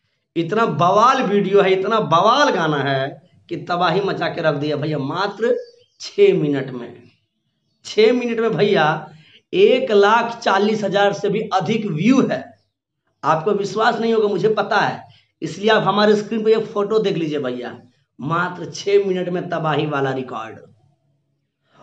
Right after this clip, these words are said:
और इस गाने को भैया, बहुत सारे चैनलों में upload किया गया है ताकि views बढ़ जाए, record ना बने।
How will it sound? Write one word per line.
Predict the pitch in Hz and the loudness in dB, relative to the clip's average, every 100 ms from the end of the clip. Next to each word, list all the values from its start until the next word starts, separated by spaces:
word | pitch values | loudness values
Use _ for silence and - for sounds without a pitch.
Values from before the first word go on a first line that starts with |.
| _ | _
और | - 226 | -2 2
इस | 277 202 | 2 0
गाने | 196 247 294 | 0 2 2
को | 294 | 2
भैया, | 240 285 | 4 4
बहुत | 226 214 262 285 | 4 4 2 2
सारे | - 254 262 | 0 2 0
चैनलों | - 269 240 247 269 | -2 0 2 4 2
में | 269 | 2
upload | 262 214 214 233 262 277 - | 0 0 4 6 6 4 -2
किया | 240 226 | 0 2
गया | 196 165 | 2 2
है | 156 160 | 0 -2
ताकि | 180 220 | -2 -2
views | 180 202 285 269 | 0 4 4 2
बढ़ | 208 254 | 0 0
जाए, | 269 262 | 0 2
record | 202 208 240 247 | 2 2 2 0
ना | 226 220 | 2 2
बने। | 180 147 113 | 2 0 -4